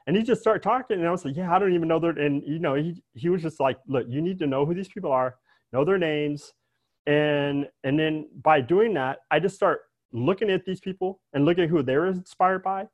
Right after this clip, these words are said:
And it just opened my world up. I just start liking so much. Uh, it's like Art Nouveau, J C Leyendecker. I, I, you know, e-,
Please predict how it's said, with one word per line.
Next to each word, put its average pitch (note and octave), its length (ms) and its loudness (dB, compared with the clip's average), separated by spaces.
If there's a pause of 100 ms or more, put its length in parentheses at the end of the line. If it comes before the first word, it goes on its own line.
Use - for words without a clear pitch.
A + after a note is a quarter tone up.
(240)
And D3+ 100 2
it D#3+ 60 2
just D#3 200 0
opened D3 280 4
my B2 120 0
world A#2+ 300 0
up. - 160 -10 (140)
I C3+ 80 0
just C#3+ 160 -4
start C#3+ 260 0
liking B2+ 460 -4 (120)
so - 320 -2
much. C3 280 -4
Uh, A2+ 180 -4
it's A2 160 -12
like G2+ 160 -6
Art A2 200 -8
Nouveau, E3 460 2
J A2 200 -8
C - 160 -16
Leyendecker. D#3 720 -4 (380)
I, B2+ 80 0
I, C#3+ 160 -4
you C#3 80 0
know, B2 220 2
e-, D3 100 2